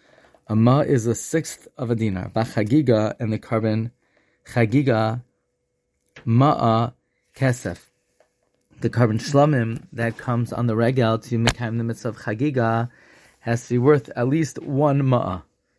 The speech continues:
Ubeis Hillel, I mean, Beis Hillel says, "Hari'iyah ma'a kesef." The re'iyah is worth one silver ma, b'chagiga shtei kesef. And the chagiga is worth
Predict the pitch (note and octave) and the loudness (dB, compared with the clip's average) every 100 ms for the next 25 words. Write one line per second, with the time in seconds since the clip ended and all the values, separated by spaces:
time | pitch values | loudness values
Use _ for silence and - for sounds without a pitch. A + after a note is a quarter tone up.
0 | _ _ _ _ _ _ _ - C3 B2 | _ _ _ _ _ _ _ -2 2 4
1 | B2 D3 F3+ E3 C3+ B2 B2 A#2+ - F3 | 4 4 2 4 2 2 0 0 0 0
2 | D3+ - A#2 A2+ C3+ A#2+ B2 - E3 C#3+ | 0 0 -2 -2 -2 0 0 0 2 4
3 | C#3+ B2+ A#2 - A#2 - G#2+ - B2 A2 | 4 2 2 0 -4 -4 -12 -8 -2 -2
4 | B2+ D#3+ D3+ C3+ - _ _ _ _ _ | 0 2 2 2 0 _ _ _ _ _
5 | _ C3 A#2+ B2+ C3+ B2+ C3 A2+ C3 C#3+ | _ -6 -2 2 4 4 0 -2 0 2
6 | D3 - C3 - C3 A#2+ B2 B2+ C#3+ D3 | 0 -4 -10 -4 -2 0 0 0 0 0
7 | C3 A#2+ A#2 A#2+ D3+ C#3 C3 - B2+ A#2 | -2 -2 0 2 2 4 2 0 0 0
8 | - G2+ - - _ _ _ - _ - | -2 -8 -8 -18 _ _ _ -20 _ -8
9 | A#2 - A#2+ B2 D3 C#3 A#2 B2 B2 A#2+ | -6 2 2 4 4 4 2 4 2 2